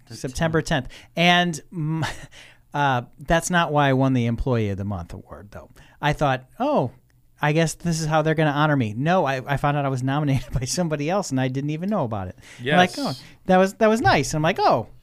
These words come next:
Speaker 2: I thought, "Oh, here's what, here's what my company's gonna do for me. I'm Employee of the Month. That, that's easy. Get it out of the way."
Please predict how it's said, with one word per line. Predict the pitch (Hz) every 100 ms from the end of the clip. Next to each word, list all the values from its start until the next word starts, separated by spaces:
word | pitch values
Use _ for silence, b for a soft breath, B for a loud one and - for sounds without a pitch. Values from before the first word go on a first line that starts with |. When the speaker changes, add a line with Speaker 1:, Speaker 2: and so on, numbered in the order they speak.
| -
Speaker 2:
I | 185
thought, | 175 185 151 B B B -
"Oh, | 185 180 123 -
here's | 165 170
what, | 170 147
here's | 175
what | 180
my | 175
company's | 175 185 175 160
gonna | 170 165
do | 160
for | - 131
me. | 131 131
I'm | 127 123 -
Employee | 147 131 143 143
of |
the | 131
Month. | 135 117 120
That, | 143 135 -
that's | 135 127
easy. | 110 107
Get | 107 131
it | 123
out | 120 117
of |
the | 127
way." | 120